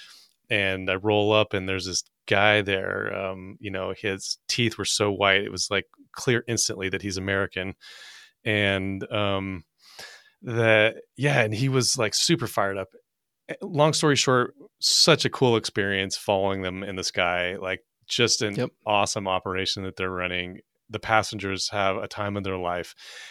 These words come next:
Speaker 1: And we landed, and he was stoked, and we were just, you know, carried on a little bit of chit chat. And he said, "Oh yeah, I'm talking to this guy, Matt, and we're gonna do a tandem base jump." And I was like,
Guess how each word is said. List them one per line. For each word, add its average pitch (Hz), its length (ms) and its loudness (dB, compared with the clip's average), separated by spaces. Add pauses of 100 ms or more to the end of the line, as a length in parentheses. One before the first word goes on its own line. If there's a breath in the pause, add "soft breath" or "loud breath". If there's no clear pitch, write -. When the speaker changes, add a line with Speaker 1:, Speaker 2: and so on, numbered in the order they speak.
(200 loud breath)
Speaker 1:
And 104 320 2
we 110 100 2
landed, 120 380 6
and 107 80 -2
he 117 80 0
was 104 120 -2
stoked, 110 460 2
and 95 220 -6
we 104 80 0
were 104 160 0 (120)
just, 107 200 -6
you 127 80 0
know, 104 180 0
carried 113 280 0
on 107 120 2
a 104 60 -2
little 101 200 -2
bit 95 120 -2
of 92 80 -2
chit - 200 -2
chat. 95 340 2
And 98 100 -6
he 107 120 -2
said, 101 200 -2
"Oh 131 180 -4
yeah, 135 280 -4 (440 loud breath)
I'm 113 180 0
talking 131 340 2
to 123 120 -4
this 110 180 -4
guy, 123 200 -2
Matt, 123 460 2
and 107 320 -4
we're 120 100 -2
gonna 120 160 -2
do 113 220 0
a 107 60 0
tandem 120 360 -4
base 123 240 0
jump." 107 360 -2
And 104 320 -10
I 104 40 -18
was 101 120 -6
like, 101 180 -4